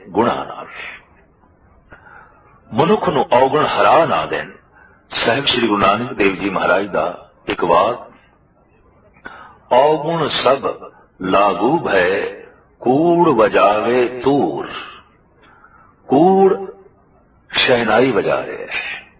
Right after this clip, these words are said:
ਜਿੱਤ ਦੀ। ਝੂਠ ਸ਼ਹਿਨਾਈ ਵਜਾ ਰਿਹਾ ਹੈ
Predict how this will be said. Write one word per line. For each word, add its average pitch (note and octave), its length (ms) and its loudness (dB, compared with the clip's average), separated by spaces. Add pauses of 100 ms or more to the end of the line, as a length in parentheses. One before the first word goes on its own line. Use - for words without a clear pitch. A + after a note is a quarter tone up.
ਜਿੱਤ B2 260 0
ਦੀ। - 220 -14 (1500)
ਝੂਠ D#3 460 2 (540)
ਸ਼ਹਿਨਾਈ C3+ 580 2
ਵਜਾ C3+ 320 4
ਰਿਹਾ A2 240 4
ਹੈ B2 200 -8